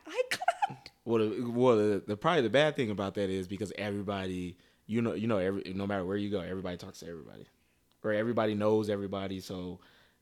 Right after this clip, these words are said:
Speaker 2: like, dudes get real possessive and protective, especially in the military, 'cause they know if you look good, if it's male or female, if you look good, somebody else in the military is trying to talk to you as well.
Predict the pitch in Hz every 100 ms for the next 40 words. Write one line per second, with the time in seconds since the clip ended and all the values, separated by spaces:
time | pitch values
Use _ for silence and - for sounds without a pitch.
0 | _ 92 90 85 - _ _ _ _ _
1 | - 90 107 104 101 90 - 95 92 87
2 | 87 _ _ _ _ - 98 101 104 101
3 | 98 92 90 - 104 92 98 95 98 92
4 | 92 92 92 - 92 90 95 92 92 139
5 | 135 104 92 95 87 90 90 90 101 107
6 | 107 104 92 87 - - - 98 95 107
7 | 127 143 135 123 127 127 120 - - _
8 | _ _ 113 101 117 - - 110 123 170
9 | 175 151 156 135 110 104 98 127 143 143
10 | 117 110 98 90 _ _ _ - 123 127
11 | 123 123 120 110 110 101 101 101 98 95
12 | 87 87 92 92 90 101 - 92 95 82
13 | 76 52